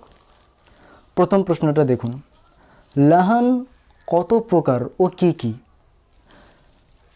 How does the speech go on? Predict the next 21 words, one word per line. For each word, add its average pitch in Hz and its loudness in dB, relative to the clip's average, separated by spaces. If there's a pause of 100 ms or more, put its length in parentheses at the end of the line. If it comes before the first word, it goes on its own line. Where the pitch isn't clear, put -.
(120)
লাহান 180 4
শব্দের 175 2 (120)
অর্থ 165 2
ভুল। 127 2 (300)
লাহান 147 2
কথার 190 0
অর্থ 165 0
হচ্ছে 202 2
ভুল, 123 2 (560)
অর্থাৎ 170 0 (220)
কোরআন 196 2
মজিদকে 190 0 (1120)
তাজবিদ 170 4
ছাড়া 180 2
তিলাওয়াত 175 4
করা 131 2 (380)
বা 151 6
ভুল 165 2
পড়াকে 190 2
লাহান 139 2
বলে। 113 -6